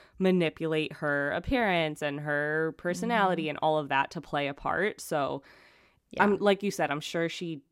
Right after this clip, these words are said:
Speaker 1: was suffering from some mental health issues, but it also seems like she was kind of making this happen.
Speaker 2: Just like a manipulator, gaslighter.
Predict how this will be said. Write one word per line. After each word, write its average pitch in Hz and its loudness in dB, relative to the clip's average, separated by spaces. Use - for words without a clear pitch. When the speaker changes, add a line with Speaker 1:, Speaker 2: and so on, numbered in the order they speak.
Speaker 1:
was 156 -6
suffering 160 -6
from 151 -8
some 147 -8
mental 143 -8
health 143 -4
issues, 190 -4
but 143 -2
it 156 -4
also 147 -4
seems 139 -8
like 139 -8
she 127 -8
was 135 -12
kind 156 -2
of - -8
making 160 0
this 143 -4
happen. 147 -2
Speaker 2:
Just - -10
like 160 -6
a 156 -6
manipulator, 165 -2
gaslighter. 143 -4